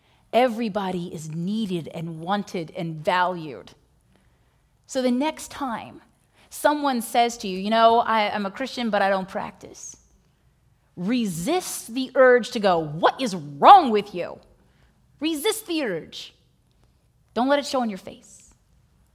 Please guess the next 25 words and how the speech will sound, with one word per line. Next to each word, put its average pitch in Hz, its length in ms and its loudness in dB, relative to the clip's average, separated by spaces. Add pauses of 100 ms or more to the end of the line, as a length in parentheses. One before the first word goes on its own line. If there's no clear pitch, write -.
(500)
Because 285 300 -2
too 370 180 2
often 320 440 6
that's 254 280 4
the 262 120 0
response 226 420 0
they 214 160 0
get. 185 300 0
"Well, 160 140 -6
I 214 180 6
go 220 100 4
to 160 100 -4
church. - 480 -14 (1040)
Why 208 160 6
haven't 240 260 2
you 269 120 -2
gotten 202 240 2
your 247 200 0
act 170 220 -2
together 156 320 -10
and 156 80 -12
gone 151 180 -8
to 151 40 -14
church?" - 400 -16 (1160)
Instead, 220 680 -10